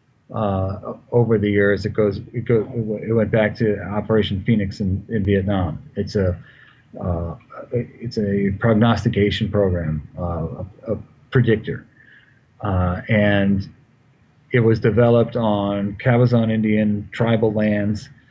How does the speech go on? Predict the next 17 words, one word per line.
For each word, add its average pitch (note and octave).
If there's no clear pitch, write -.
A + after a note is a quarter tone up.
uh, G2+
by, G2
uh, -
Michael A2+
Riconosciuto, A2+
who A2+
is G2+
the G#2+
main G#2+
informant B2+
to A#2
Danny G2
Casolaro, F#2+
whose A#2+
father, A#2+
Marshall B2+
Riconosciuto, G2